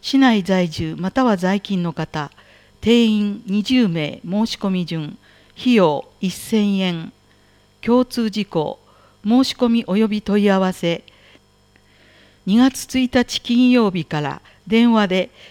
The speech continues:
地域活動推進課内、新座市国際交流協会事務局、四七七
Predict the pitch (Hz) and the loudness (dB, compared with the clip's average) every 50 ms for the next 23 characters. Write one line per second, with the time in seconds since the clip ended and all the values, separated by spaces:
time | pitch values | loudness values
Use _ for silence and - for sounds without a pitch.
0 | _ _ - - 277 277 254 - 202 185 - 202 202 202 - 247 214 240 233 233 | _ _ -8 -4 -4 -4 -4 -4 -8 -6 -4 -4 -4 -4 -4 -2 2 2 2 2
1 | 226 226 - 240 240 254 - - 254 240 226 - 220 214 190 170 156 143 139 - | 2 0 -2 -2 -2 -2 -2 -2 -2 -2 -2 0 0 0 0 0 -2 -4 -6 -8
2 | _ _ - - - _ - 220 226 240 247 214 240 214 220 - - - - - | _ _ -20 -20 -20 _ -4 0 2 2 2 2 2 0 0 -2 -6 -10 -12 -10
3 | - 202 202 - - - - 262 262 254 247 - 247 247 240 240 226 233 233 233 | -8 -8 -8 -8 -4 0 2 2 2 2 0 0 0 2 2 2 2 0 -2 -2
4 | - - 240 226 214 - - 175 165 160 151 135 160 170 175 185 170 - - 143 | -2 0 0 0 0 0 -2 -2 -2 -2 -2 -4 -4 -2 -2 -2 -4 -4 -6 -8
5 | 127 - - 143 - - _ _ _ _ _ _ _ _ _ - - 226 233 247 | -8 -10 -14 -16 -16 -18 _ _ _ _ _ _ _ _ _ -4 0 2 4 4
6 | 254 240 233 226 208 190 170 160 160 156 160 139 131 139 - | 4 4 4 2 2 0 -2 -2 -2 -4 -4 -4 -6 -10 -12